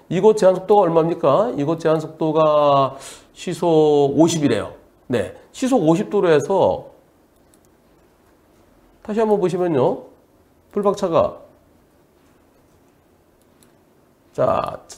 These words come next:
택시 보내주고 들어가죠? 이때 오토바이 없어요. 그럼 오토바이가, 아, 오토바이가 없어서 이제 왼쪽 깜빡이 켜고 들어가는데 오토바이가 빠른 속도로 가서, 예, 시속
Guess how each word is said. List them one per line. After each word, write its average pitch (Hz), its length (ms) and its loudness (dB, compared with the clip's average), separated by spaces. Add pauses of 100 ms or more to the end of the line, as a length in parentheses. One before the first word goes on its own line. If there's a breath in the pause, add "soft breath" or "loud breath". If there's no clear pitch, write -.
(100)
택시 208 240 -6
보내주고 196 420 4
들어가죠? 185 680 2 (440 soft breath)
이때 220 220 0
오토바이 233 320 4
없어요. 165 760 2 (1400)
그럼 269 180 2
오토바이가, 240 500 2 (440 loud breath)
아, 190 560 4
오토바이가 208 400 4
없어서 202 640 2
이제 202 260 0
왼쪽 165 260 0
깜빡이 190 360 0 (100)
켜고 226 640 0
들어가는데 226 720 4
오토바이가 202 420 2
빠른 - 840 2
속도로 226 240 0
가서, 185 800 2
예, 143 680 0 (880 loud breath)
시속 233 260 -6